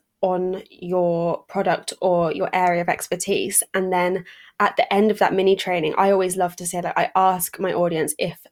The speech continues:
that, if they enjoyed it, if they found it helpful, and I have them vote. And so I can see, like, who is actually, like, enjoying this content. And then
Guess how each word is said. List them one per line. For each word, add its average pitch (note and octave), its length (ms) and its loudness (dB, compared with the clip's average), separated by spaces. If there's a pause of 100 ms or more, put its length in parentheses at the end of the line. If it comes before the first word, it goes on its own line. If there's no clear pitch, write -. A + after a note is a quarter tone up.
(100)
that, E3+ 300 -2 (140)
if - 160 -2
they F3 380 2 (260)
enjoyed F#3+ 380 2
it, - 60 0
if - 80 -10
they F3 100 -6
found F3 260 -2
it - 40 -4
helpful, F#3+ 380 -2
and E3 100 0
I E3 40 -2
have F3 260 -4
them F3+ 220 -6
vote. F3+ 340 0 (300)
And G3 100 2
so F#3+ 120 0
I F#3 100 0
can F#3+ 160 -2
see, G3 240 4
like, F3 160 0 (180)
who F#3 140 0
is F#3 120 -2
actually, F3+ 400 -4
like, F3 160 -4
enjoying F3+ 460 -2
this F3 180 -4
content. F#3+ 640 -4 (400)
And G3 220 2
then F#3 380 6